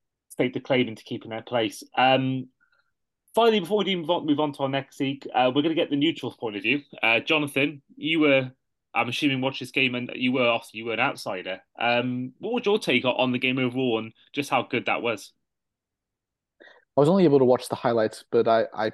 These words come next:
Speaker 2: couldn't believe that, again, Salah missed a penalty, um, and a penalty that he didn't even hit the target on. I think, is that his second one this season? I'm trying to remember.
Speaker 1: Second in a
Speaker 2: Third.
Speaker 1: row.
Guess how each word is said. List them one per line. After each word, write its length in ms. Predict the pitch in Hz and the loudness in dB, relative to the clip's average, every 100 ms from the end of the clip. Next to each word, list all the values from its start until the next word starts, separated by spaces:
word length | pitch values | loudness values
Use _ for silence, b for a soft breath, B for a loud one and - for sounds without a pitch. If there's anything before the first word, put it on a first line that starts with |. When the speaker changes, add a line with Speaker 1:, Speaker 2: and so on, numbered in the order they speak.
| _ | _
Speaker 2:
couldn't 200 | - 151 | -4 -2
believe 260 | 135 127 123 | 2 2 2
that, 140 | 110 | 0
again, 640 | 113 117 117 113 113 110 - _ _ _ _ _ _ | -2 -4 -4 -4 -8 -10 -14 _ _ _ _ _ _
Salah 420 | - - 117 110 | -8 0 4 4
missed 300 | 113 120 - | 2 -2 -4
a 40 | - | -10
penalty, 720 | - 120 113 110 107 107 - B B B B B - | -6 -2 0 0 0 -4 -8 B B B B B -6
um, 580 | 117 113 113 110 113 - - | -2 2 2 0 -4 -10 -10
and 80 | |
a 40 | 110 | -6
penalty 340 | 131 120 117 | -2 2 4
that 160 | 107 107 | 4 2
he 60 | 110 | 0
didn't 180 | 117 | -2
even 300 | 117 113 110 | -2 -4 -4
hit 220 | 110 135 - | -4 -4 -4
the 40 | |
target 340 | - 131 127 | 2 2 4
on. 160 | 104 101 | 0 -2
I 80 | 104 | -6
think, 460 | - 120 - - - B B _ _ | -6 -6 -8 -16 -20 B B _ _
is 80 | 131 | 0
that 140 | 139 | 0
his 100 | 143 | 0
second 400 | - - 143 185 | -2 -4 -4 -4
one 200 | 170 180 | -4 -2
this 140 | 185 160 | -2 -2
season? 320 | - 175 160 | -2 0 0
I'm 100 | 139 | -2
trying 240 | - 123 | -2 0
to 60 | 117 | 0
remember. 360 | 113 113 110 107 | -2 -2 0 0
Speaker 1:
Second 220 | - 123 | -2 0
in 80 | 110 | 2
a 40 | |
Speaker 2:
Third. 80 | 107 | 2
Speaker 1:
row. 160 | 135 | 2